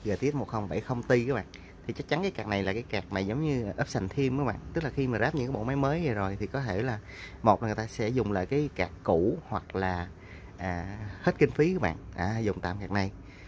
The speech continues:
Thì đây là cái bản một không bảy không Ti nhưng mà rất là đẹp của Evega các bạn.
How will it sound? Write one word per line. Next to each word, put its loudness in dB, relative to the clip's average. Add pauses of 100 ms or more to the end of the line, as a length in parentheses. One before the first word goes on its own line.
(140)
Thì 4
đây 8
là 2
cái 0
bản 0
một -2
không 0
bảy 2
không -2
Ti 4
nhưng 0
mà -2
rất 0
là 0
đẹp 0
của 0 (260)
Evega 2
các 0
bạn. -2